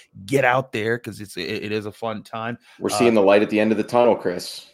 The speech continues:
Speaker 1: We are. We are. As much as I know fans enjoy Steelers training camp, we, we enjoy training camp too. But there's a point where we'll be happy to not have to drive out for an hour every single day.
Speaker 2: Yeah, I'll, I'll put
Speaker 1: Uh,
Speaker 2: the, uh, the turnpike bridges behind me and pick up the
Speaker 1: <laughs>
Speaker 2: Hot Metal Bridge to get down to the U P M C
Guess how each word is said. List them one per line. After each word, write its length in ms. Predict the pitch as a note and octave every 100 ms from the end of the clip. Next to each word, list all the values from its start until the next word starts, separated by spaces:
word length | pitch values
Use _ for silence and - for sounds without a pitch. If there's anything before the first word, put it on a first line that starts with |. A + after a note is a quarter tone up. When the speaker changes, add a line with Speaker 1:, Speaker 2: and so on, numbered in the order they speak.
| _
Speaker 1:
We 240 | G#2+ B2+ A#2+
are. 440 | A2 C#3+ C3 -
We 180 | G#2 G#2+
are. 260 | A2 B2 A2+
As 160 | A#2+
much 280 | C#3 E3 F3
as 160 | F#3+ D3+
I 80 |
know 160 | D3 D3
fans 440 | C3 D3 C#3+ C3
enjoy 360 | A2+ G#2 G#2+ G#2+
Steelers 460 | G2 - A2+ G#2 F#2+
training 240 | B2 A#2+
camp, 260 | F3 F3+ -
we, 160 | D4 D#4 D4+
we 220 | C#4 D#4
enjoy 260 | B3+ G#3+ A3
training 340 | F3+ G#3+ G3+ G3
camp 260 | G3 F#3
too. 300 | - D3+ A2 - - -
But 100 | B2
there's 160 | A#2+ A2+
a 60 | G#2
point 320 | C#3+ F3+ C#3
where 100 | A2
we'll 160 | A2+
be 140 | G#2 G#2+
happy 340 | C3+ D3 D#3+
to 80 | A2+
not 300 | G#2 A2+ C3
have 200 | B2+ B2
to 100 | A2+
drive 480 | G#2+ G#2+ A2 A2+ G#2+
out 240 | G#2 G#2
for 180 | - F#2+
an 80 | F#2
hour 340 | F2+ F2+ F#2+
every 360 | D#2+ F#2 F#2 F#2
single 420 | - F#2+ F2 G2
day. 220 | F2 E2+
Speaker 2:
Yeah, 160 | E2 D#2+ -
I'll, 160 | G2 -
I'll 120 | G2
put 180 | F2+ E2+
Speaker 1:
Uh, 60 |
Speaker 2:
the, 180 | A2 G2+
uh, 160 | F#2+ F2
the 120 | F#2
turnpike 640 | - A2+ A#2 A2+ G#2+ -
bridges 400 | A2 G#2 A2 G2
behind 420 | G#2 F#2+ G2 G#2
me 280 | G#2 G#2 E2+
and 360 | F#2+ F2 F2+ -
pick 220 | A2 -
up 160 | F#2+
the 80 | -
Speaker 1:
<laughs> 80 | F#2+
Speaker 2:
Hot 160 | F#2+ F#2
Metal 220 | F#2+ F#2+
Bridge 460 | F2 F#2 E2+ D#2+
to 100 | -
get 180 | - -
down 300 | F#2+ F2 E2+
to 160 | F#2 F2+
the 100 | E2+
U 160 | E2
P 220 | D#2+ F2+ E2+
M 100 | D#2+
C 500 | - - E2 D#2